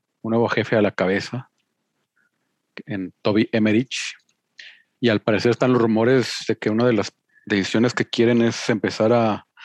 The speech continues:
alejarse de directores, este, o que le, que le llaman de auto-, este, de cine de autor, en, este, que pues básicamente no quieren de, de los directores que les piden su, su corte del director,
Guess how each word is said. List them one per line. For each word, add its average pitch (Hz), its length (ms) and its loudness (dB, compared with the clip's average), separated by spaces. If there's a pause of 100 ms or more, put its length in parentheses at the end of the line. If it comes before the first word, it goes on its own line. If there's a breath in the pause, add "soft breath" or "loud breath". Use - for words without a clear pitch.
(280 loud breath)
alejarse 107 500 0
de 110 80 2
directores, 110 720 -2 (1200)
este, - 580 -10 (160)
o 107 280 -4 (140)
que - 80 0
le, 104 300 0
que - 100 -6
le 101 100 0
llaman 110 400 2 (100)
de 101 120 0
auto-, - 340 -2
este, 98 320 -4
de 87 120 -6
cine 113 240 0
de 107 60 2
autor, 101 360 0
en, 98 200 -4 (1300)
este, - 640 -6 (840 loud breath)
que 120 100 0
pues 127 160 2
básicamente 131 800 2
no 117 220 0
quieren 123 320 0
de, - 140 -4
de 113 100 0
los 113 80 0
directores 113 520 0
que - 120 -12
les 95 140 -10
piden 110 340 0
su, 95 460 -8 (640)
su - 180 -8
corte 113 260 0
del 101 160 2
director, 110 520 -2